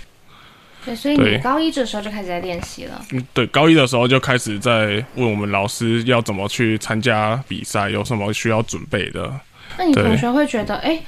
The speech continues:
Speaker 1: 你怎么这么积极啊？就是他们有觉得很奇怪吗？或者是你怎么这么早就知道这些东西了？
Speaker 2: 嗯，其实那个时候老师也还蛮讶异，说你怎么高一进来就知道这件事情？
Speaker 1: 通常这是高几会去？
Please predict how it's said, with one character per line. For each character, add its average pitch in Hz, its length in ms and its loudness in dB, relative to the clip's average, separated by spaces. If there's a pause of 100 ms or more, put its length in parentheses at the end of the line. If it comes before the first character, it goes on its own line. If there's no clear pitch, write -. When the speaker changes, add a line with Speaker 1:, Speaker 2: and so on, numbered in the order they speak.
(160)
Speaker 1:
你 269 100 2
怎 262 100 2
么 208 140 2
这 294 120 0
么 240 100 4
积 226 300 -6
极 170 340 -10
啊？ 170 240 -2
就 208 160 -8
是 208 140 -6
他 208 100 -6
们 208 80 -4
有 185 80 -6
觉 175 80 -6
得 180 40 -6
很 175 120 -10
奇 - 200 -10
怪 262 280 0
吗？ 208 240 -4
或 226 80 -6
者 208 60 -8
是 208 60 -8
你 202 100 -4
怎 202 120 -10
么 170 140 -6 (100)
这 - 100 -8
么 302 100 2
早 180 140 -4
就 160 100 -6
知 - 180 -6
道 190 120 -2
这 180 100 -8
些 175 100 -6
东 165 180 -6
西 165 200 -12
了？ - 120 -14 (380)
Speaker 2:
嗯， 135 800 2 (320)
其 - 160 0
实 175 80 6
那 190 80 8
个 175 80 6
时 147 100 2
候 147 140 6
老 127 140 4
师 135 160 4
也 131 60 4
还 123 60 -2
蛮 113 220 2
讶 123 160 4
异， 123 140 2
说 117 160 0
你 120 120 2
怎 120 80 0
么 110 220 -2 (100)
高 123 160 4
一 123 80 6
进 127 200 2
来 101 100 -2
就 113 140 0
知 110 160 -8
道 107 120 2
这 107 140 -2
件 101 180 -2
事 104 220 -6
情？ - 380 -6 (540)
Speaker 1:
通 - 180 -2
常 - 140 0
这 277 80 -4
是 269 160 -8
高 233 260 -8
几 185 260 -18
会 190 120 -16 (180)
去？ 202 80 -18